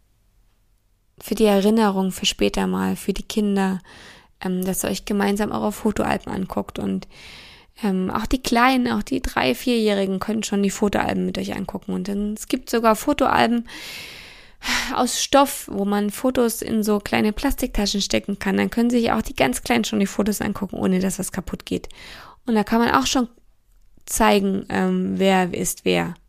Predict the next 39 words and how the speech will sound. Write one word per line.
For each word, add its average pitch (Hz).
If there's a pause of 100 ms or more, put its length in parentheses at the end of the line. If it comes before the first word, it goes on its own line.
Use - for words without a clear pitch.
(120)
Oder 190
wenn 196
ihr 208
ein 202
Foto 220
laminiert. 214 (680)
Hm, 202
ich 175
hab -
immer 214
so 208
ein, 202 (480)
auf 202
so -
einer 202
kleinen 196
Spielwerkbank 262 (340)
so -
ein 214
laminiertes 214
Familienfoto 233
stehen. - (140)
Es -
schnappt 254
sich 262
der 262
Kleinste 254 (480)
und 240
es 240
ist - (520)
quasi, 247
du 233
kannst 233
damit 254
schon 285 (360)
schauen, 240
wer 220
ist 185
wer. 233